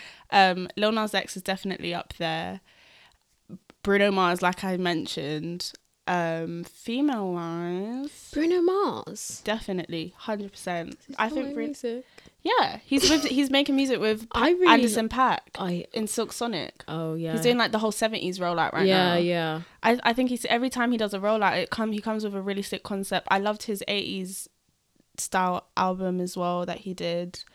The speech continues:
Speaker 2: Mm.
Speaker 1: Yeah, I ju-, I just think he's amazing. And he writes his shit as well.
Speaker 2: Mm.
Speaker 1: Like, he's,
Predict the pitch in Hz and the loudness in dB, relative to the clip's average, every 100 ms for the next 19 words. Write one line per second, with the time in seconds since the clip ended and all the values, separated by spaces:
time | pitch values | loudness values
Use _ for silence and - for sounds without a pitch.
0 | - 196 185 185 185 - 240 208 190 214 | -4 0 0 -2 -6 -4 -2 -2 -4 -2
1 | 214 226 233 220 208 190 180 190 196 170 | -2 -2 -4 -4 -2 -2 -2 -2 -2 -4
2 | 175 185 _ _ 208 214 202 202 - 196 | -6 -8 _ _ -2 0 4 2 2 -8
3 | - 202 - 180 190 180 175 175 190 - | -4 -4 -2 -4 -2 0 0 -2 -6 -2
4 | 220 214 185 185 165 - - 196 | 2 4 2 -2 -6 -8 -10 -8